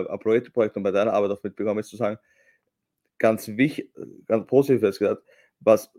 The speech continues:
oft in den fünfundzwanzig Jahren passiert ist, oft viel fluffiges Predigen, so, „Ja, Jesus liebt dich, alles ist schön, alles ist gut“,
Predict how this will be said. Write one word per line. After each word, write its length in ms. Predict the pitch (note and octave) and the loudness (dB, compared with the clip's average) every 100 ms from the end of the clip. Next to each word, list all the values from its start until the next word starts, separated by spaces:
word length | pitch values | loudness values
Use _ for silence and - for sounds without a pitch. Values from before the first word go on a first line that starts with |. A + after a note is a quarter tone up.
| - | -12
oft 320 | - C3 - | 2 2 2
in 80 | B2 | -2
den 100 | A#2+ | -2
fünfundzwanzig 500 | A#2 B2+ B2+ B2 A2 | -2 -2 0 0 2
Jahren 120 | A2+ | 2
passiert 220 | A2 A#2+ A2+ | 2 -2 -2
ist, 80 | |
oft 200 | G#2+ A2 | -2 -4
viel 400 | - B2+ A#2+ A#2+ _ _ | 0 2 2 -4 _ _
fluffiges 800 | - C#3 D3 D3 C#3 A#2 A2+ - | -4 2 2 4 4 4 2 -2
Predigen, 520 | A2+ G2+ G2 F#2+ G2 | 0 0 0 -4 -8
so, 120 | F#2+ | -4
„Ja, 200 | G2 G#2 | 0 2
Jesus 400 | G#2 G#2+ G#2+ - | 2 0 -4 -4
liebt 280 | B2+ B2+ - | -2 -2 0
dich, 260 | A#2+ B2 | 0 0
alles 240 | G2 F#2+ G2+ | -2 -2 -6
ist 100 | G2 | -6
schön, 560 | - A#2 A#2+ A#2+ B2 | 2 4 6 2 0
alles 280 | G#2+ G2+ G2 | -4 -6 -6
ist 200 | G2 - | -8 -6
gut“, 480 | A#2+ A#2 A#2+ A#2+ | -2 0 0 -2